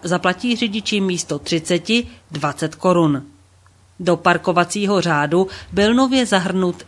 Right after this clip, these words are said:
i manipulační poplatek za sundání technického prostředku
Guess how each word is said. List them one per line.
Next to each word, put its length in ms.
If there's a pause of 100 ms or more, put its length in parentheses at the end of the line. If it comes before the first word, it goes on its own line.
i 120
manipulační 840
poplatek 680 (120)
za 240
sundání 680
technického 760
prostředku 760